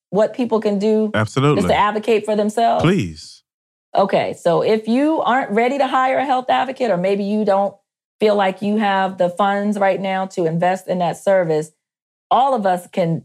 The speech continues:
Speaker 1: can begin to be advocates for ourselves and for our family members. So my company is Your G P S Doc.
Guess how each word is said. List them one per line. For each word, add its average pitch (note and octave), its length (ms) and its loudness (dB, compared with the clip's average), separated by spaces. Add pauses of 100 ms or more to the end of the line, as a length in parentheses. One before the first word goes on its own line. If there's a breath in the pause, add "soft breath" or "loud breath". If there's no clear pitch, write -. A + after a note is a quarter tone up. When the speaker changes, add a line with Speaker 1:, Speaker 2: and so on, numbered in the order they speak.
Speaker 1:
can E3+ 220 -2
begin E3+ 400 0
to E3 100 -6
be D#3+ 160 -2
advocates D#3+ 480 0
for - 80 -4
ourselves D#3+ 540 0
and D#3+ 120 -10
for D#3+ 120 -2
our D3 100 0
family F3 360 -2
members. C#3+ 340 -4
So C#3+ 100 0
my D#3 180 0
company B3 420 -2
is F3 120 -2
Your F#3+ 220 2
G A3+ 160 -4
P A#3+ 160 -2
S A#3+ 160 0
Doc. G#3+ 360 0